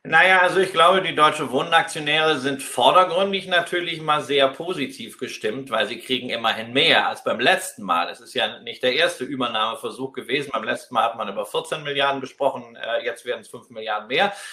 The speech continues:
Das ist schon mal ordentlich, aber trotzdem, wenn man das durchrechnet, ich habe die eine oder andere Stimme da gelesen, die sagen, „Na ja,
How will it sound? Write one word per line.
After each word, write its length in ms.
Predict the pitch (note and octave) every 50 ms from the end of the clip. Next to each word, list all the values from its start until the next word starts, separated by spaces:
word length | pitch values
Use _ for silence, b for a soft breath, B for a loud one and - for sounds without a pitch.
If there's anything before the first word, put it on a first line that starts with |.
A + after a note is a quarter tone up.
| B B B
Das 200 | D#3+ D#3+ - -
ist 160 | G3+ G3 -
schon 200 | - G3+ G3 F#3
mal 320 | F3 E3 E3 E3 D#3+ - -
ordentlich, 800 | C3 C3 C#3 D#3+ - - G#3+ G3+ - G3 F#3+ G3+ G#3 G3 - -
aber 280 | C#3+ C#3+ C#3+ D3 C#3+ C#3+
trotzdem, 840 | - B2 B2+ D3 C#3+ - - E3+ E3+ F3 F#3 F#3 F3+ E3+ D#3 C#3 C3+
wenn 140 | C#3+ D3 D#3+
man 200 | D#3 D3+ D3+ C#3+
das 220 | C#3+ C#3 - -
durchrechnet, 580 | C#3+ D#3+ F3+ E3+ - E3 F3 F3 F3 D#3+ C#3+ -
ich 120 | D3 -
habe 120 | D3 - - -
die 60 | C#3+
eine 240 | A2 G#2+ C3+ D3 C#3+
oder 160 | C3+ C3+ B2
andere 240 | - C#3 C#3 C3 B2
Stimme 280 | - - D3 C#3 C#3 B2+
da 140 | C3 B2+
gelesen, 320 | C3 C3 B2 B2 C3 C3 D3
die 80 | C#3+
sagen, 220 | C3+ C#3 C3 C3+ C#3
„Na 80 | C#3
ja, 180 | C#3 D#3 -